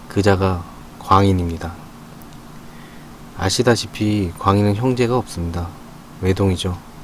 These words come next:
광인이 자꾸 삼식이 보면서 침을 흘리니까 저는 화가 났습니다.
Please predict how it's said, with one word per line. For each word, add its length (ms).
광인이 340
자꾸 720
삼식이 460
보면서 560
침을 300
흘리니까 640
저는 240
화가 260
났습니다. 540